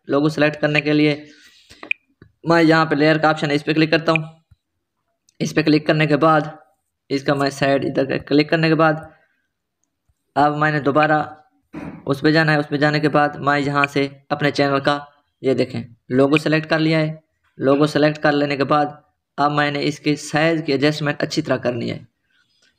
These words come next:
मैं थोड़ा जल्दी में बना रहा हूँ, आपने जल्दी नहीं करनी। जहाँ से ये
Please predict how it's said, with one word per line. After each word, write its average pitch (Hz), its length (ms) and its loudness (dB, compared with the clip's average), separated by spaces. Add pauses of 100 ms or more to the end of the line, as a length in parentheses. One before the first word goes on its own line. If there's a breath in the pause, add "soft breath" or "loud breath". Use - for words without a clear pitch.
(120)
मैं 143 260 -2
थोड़ा 151 160 2
जल्दी 151 240 0
में 160 160 0
बना 156 200 2
रहा 151 100 2
हूँ, 156 160 -4
आपने 147 280 0
जल्दी 147 260 2
नहीं 135 140 -2
करनी। 139 300 -2 (460)
जहाँ 147 480 2
से 160 180 2
ये 151 340 4